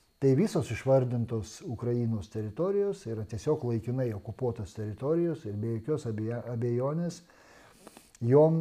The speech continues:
mokėti kažkokias reparacijas ne, nepriklausys.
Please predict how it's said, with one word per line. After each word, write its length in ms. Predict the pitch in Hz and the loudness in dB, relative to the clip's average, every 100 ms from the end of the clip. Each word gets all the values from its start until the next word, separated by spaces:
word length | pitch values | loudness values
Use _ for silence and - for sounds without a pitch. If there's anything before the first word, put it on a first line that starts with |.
| 143 104 82 - - - 123 95 | 0 -6 -12 -20 -20 -18 -16 -12
mokėti 540 | 110 139 131 165 156 - | -2 0 4 6 6 4
kažkokias 460 | 123 139 117 110 | -4 -4 -4 -2
reparacijas 840 | 127 120 127 147 151 - 156 127 - | -2 -2 -2 -2 -2 -2 -2 -2 -4
ne, 180 | 135 139 135 135 131 131 131 123 120 113 131 | -4 -2 -2 -2 -2 -4 -4 -6 -8 -8 -8
nepriklausys. 880 | 113 143 147 135 147 143 127 95 | -6 -4 -4 0 0 0 -4 -6